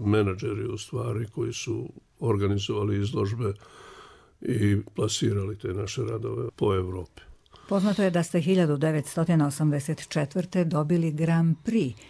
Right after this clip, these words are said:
Speaker 2: za
Speaker 1: Da. Za to je Grand Prix za primenjenu umjetnost. To je jedna interesantna priča oko toga Grand Prix-a. Mi u stvari nismo ni znali da je taj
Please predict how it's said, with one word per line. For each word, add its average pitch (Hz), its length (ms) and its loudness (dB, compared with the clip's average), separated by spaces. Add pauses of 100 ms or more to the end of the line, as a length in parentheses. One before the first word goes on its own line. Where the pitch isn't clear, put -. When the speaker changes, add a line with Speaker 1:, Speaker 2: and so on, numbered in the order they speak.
(280)
Speaker 2:
za 139 240 0
Speaker 1:
Da. - 180 0 (320)
Za 101 180 0
to 120 220 2
je 110 160 4
Grand 107 300 2
Prix 107 220 4
za 95 560 2
primenjenu 95 580 0
umjetnost. 98 640 -6 (640)
To - 100 4
je 143 120 4 (240)
jedna 123 280 2 (300)
interesantna 113 760 0
priča - 460 -4
oko - 200 -2
toga 101 300 0
Grand 101 320 -2
Prix-a. 98 460 -2
Mi 113 280 2
u 104 120 2
stvari 113 400 0
nismo 107 360 -2
ni 104 140 2
znali 107 400 2
da 104 100 -6
je 104 160 -4
taj 101 240 -2